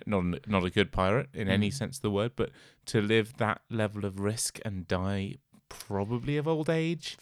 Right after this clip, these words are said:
Speaker 2: Thirty-five years of active piracy with a short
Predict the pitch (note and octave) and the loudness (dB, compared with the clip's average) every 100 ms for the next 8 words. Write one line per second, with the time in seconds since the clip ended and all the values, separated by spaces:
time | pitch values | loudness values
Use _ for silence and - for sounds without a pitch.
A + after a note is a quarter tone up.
0 | - D#3 D#3+ D#3 D#3 C#3+ C3+ B2+ A2 A2 | 2 6 6 6 6 6 8 8 6 4
1 | A2 A2 - - A#2 G2+ - - - - | 0 -6 -6 0 0 0 -4 -16 -18 -10
2 | - A2+ G2+ - - G2 A2 A2 G2+ F#2+ | -2 0 2 0 -2 -4 -2 0 2 0
3 | - - C#3+ C#3+ C#3 - - | 0 0 6 6 6 2 -6